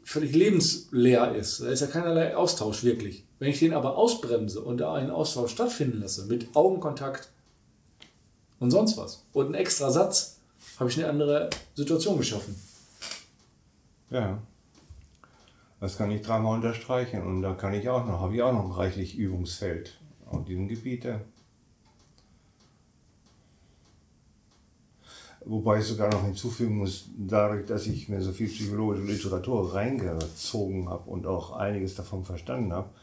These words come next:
Speaker 2: <laughs> verlange ich jetzt plötzlich, dass die anderen Menschen das gleiche Niveau haben.
Speaker 1: Ja.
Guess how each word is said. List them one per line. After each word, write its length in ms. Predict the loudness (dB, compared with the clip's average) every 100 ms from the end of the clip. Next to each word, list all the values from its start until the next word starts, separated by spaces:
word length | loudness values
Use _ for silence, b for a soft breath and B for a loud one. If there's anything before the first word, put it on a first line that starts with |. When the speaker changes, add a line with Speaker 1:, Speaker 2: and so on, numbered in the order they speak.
| b b b b b
Speaker 2:
<laughs> 400 | -4 2 2 2
verlange 400 | 2 4 6 4
ich 120 | 2
jetzt 180 | -2 0
plötzlich, 360 | -2 -2 -2
dass 180 | -2 0
die 60 | 0
anderen 280 | 0 0 0
Menschen 240 | -4 -4
das 160 | -4 0
gleiche 240 | 0 2
Niveau 360 | 0 0 0 0
haben. 380 | -2 -4 -10 -12 -18 _ _ _ -6
Speaker 1:
Ja. 320 | -2 -2 -4